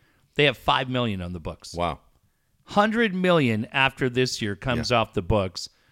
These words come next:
Speaker 2: That
Speaker 1: And,
Speaker 2: must
Speaker 1: uh,
Speaker 2: be, uh, Longoria's contract. The, that breaks him down to
Speaker 1: Longoria
Speaker 2: five million.
Speaker 1: and I think some of the pitchers, right?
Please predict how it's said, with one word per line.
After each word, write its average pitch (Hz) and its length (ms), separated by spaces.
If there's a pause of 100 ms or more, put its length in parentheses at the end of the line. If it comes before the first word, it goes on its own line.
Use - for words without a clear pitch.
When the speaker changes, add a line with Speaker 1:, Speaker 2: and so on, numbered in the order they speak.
(440)
Speaker 2:
That - 180
Speaker 1:
And, 123 80
Speaker 2:
must 131 200
Speaker 1:
uh, - 40
Speaker 2:
be, 110 260
uh, 87 300
Longoria's 87 540
contract. 69 500 (300)
The, 82 200
that 131 180
breaks 92 120
him 139 60
down 160 140
to 185 80
Speaker 1:
Longoria 190 180
Speaker 2:
five 180 160
million. 143 160
Speaker 1:
and 127 100
I 120 140
think 123 440
some 131 300
of 113 60
the 101 80
pitchers, 165 760 (120)
right? 143 280